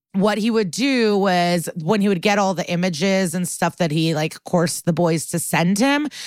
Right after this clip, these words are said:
he then threatened them and said, "If you don't send me more, I'm gonna show all of your friends."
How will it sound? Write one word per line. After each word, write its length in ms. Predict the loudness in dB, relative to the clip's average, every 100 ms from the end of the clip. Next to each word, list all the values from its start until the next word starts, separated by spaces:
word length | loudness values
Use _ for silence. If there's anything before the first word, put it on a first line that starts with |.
| -6
he 160 | 0 2
then 240 | 2 0
threatened 380 | 0 0 0 -4
them 320 | -2 -2 0
and 140 | 0 0
said, 200 | 0 0
"If 120 | 0
you 100 | 0
don't 160 | 0
send 260 | 0 0 2
me 120 | 2
more, 240 | 2 4 2
I'm 180 | 0
gonna 160 | 0 -2
show 280 | -2 0 0
all 280 | 0 0 0
of 100 | -2
your 120 | -4
friends." 720 | -2 -4 -6 -10 -10 -10 -14